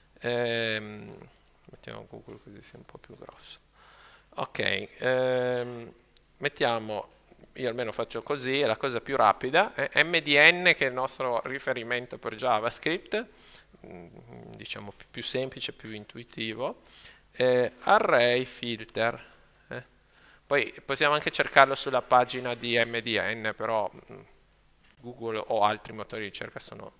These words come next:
un pochettino più rapidi nel farci trovare le cose. Quindi la filter che stiamo crea-, chiamando sull'array crea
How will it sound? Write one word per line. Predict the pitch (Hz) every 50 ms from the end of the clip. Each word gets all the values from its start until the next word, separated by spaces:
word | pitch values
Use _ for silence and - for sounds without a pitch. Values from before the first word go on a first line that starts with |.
| _ _ -
un | 113 113 _
pochettino | - 123 - - - - - - - 135 131 127 110
più | - - 110
rapidi | - - 98 110 - - 104 98 107
nel | 98 104 101
farci | - - 117 110 - - -
trovare | - - 104 98 90 87
le | - -
cose. | - - - - - - _ _ - - - - - - - - - - - - - - _ _
Quindi | - 226 214 160 127 123 120 -
la | 151 180 208
filter | - - - 180 165 156 - - 175
che | 175 - 160
stiamo | - - 143 135 139
crea-, | 143 - 139 135 135 135 139 143 135 - - - -
chiamando | - 139 131 139 139 143 139 131 123 123
sull'array | 120 - 151 156 180 226 233 220 190 165 156 160 170 196 240 277 - - - _ _ _ _ _ _ _ _ _ _ _ _ _ _ _ - - - -
crea | - - 151 156 156 151 139 117